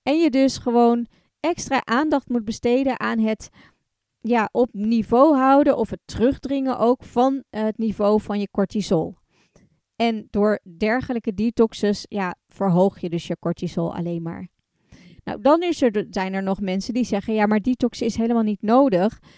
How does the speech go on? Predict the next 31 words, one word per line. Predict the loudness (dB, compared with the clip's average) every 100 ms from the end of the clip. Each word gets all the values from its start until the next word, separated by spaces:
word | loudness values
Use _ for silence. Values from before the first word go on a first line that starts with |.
| _ -4
want | 2 4 2 -2
je | -2
lever | 0 2 0 0 -2 -2
kan | -2 0
zelf | 4 6 6 2
ontgiften. | -10 -10 -10 -10 -8 -6
Dat | -4 -4
is | -4
juist | 2 4 4 2
de | -4
bedoeling | 2 6 6 6 0
van | -4 -2
je | -2
lever, | -2 -2 -2 -2 -2 -4 _ _ _
dat, | -4 -2 0
dat, | 0 -2
dat | -4 -6
is | -6
de | -6
functie | -2 0 0 -4 -8
van | -6
je | -4
lever. | -4 -4 -6 -6 0
Dus | 0 -2 -10
je | -6
hebt | -4 -4 -8
een | -4
detox | -4 -4 -6
helemaal | -4 -2 -2 -2
niet | -4 0
nodig." | 6 8 6 2 -12